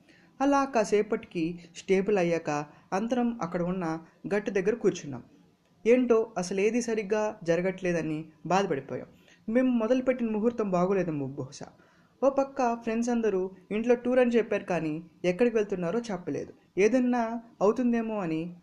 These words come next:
అందరూ కంగారు పడిపోతున్నారు. మేము చేరుకోవాల్సిన డెస్టినేషన్ అయితే ఇంకా చాలా దూరంలో ఉంది. కరెక్ట్గా హాఫ్ వే మధ్యలో ఉన్నాం. అటు వెనక్కి పోలేం, అలా అని ముందుకి పోలేం. ఎగ్జాక్ట్గా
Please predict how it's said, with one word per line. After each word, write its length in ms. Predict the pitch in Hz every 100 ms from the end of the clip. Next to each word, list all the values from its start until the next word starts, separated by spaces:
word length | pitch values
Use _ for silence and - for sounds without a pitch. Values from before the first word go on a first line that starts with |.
| _
అందరూ 480 | 196 240 254 240 240
కంగారు 320 | 269 196 196
పడిపోతున్నారు. 600 | 175 143 139 139 135 - - _ - -
మేము 200 | 208 233 240
చేరుకోవాల్సిన 600 | 262 277 262 226 233 196
డెస్టినేషన్ 640 | 175 175 - 214 214 -
అయితే 400 | 156 143 147 147 - _ -
ఇంకా 200 | 202 240 247 - 175
చాలా 320 | 185 240 254
దూరంలో 380 | 202 180 156 139
ఉంది. 240 | 135 - - -
కరెక్ట్గా 600 | 208 240 - 254 226 202 208
హాఫ్ 400 | - 202 247 240
వే 60 | 254
మధ్యలో 360 | 214 196 214
ఉన్నాం. 300 | 160 127 127 - _ -
అటు 160 | 165
వెనక్కి 320 | 170 190 233 254
పోలేం, 380 | 254 247 269 262 - -
అలా 180 | 175 190
అని 140 | 180
ముందుకి 380 | 180 220 233 247
పోలేం. 380 | 240 139 131 - _ _ _ _ _ _ - - 185
ఎగ్జాక్ట్గా 720 | 180 269 285 233 220 202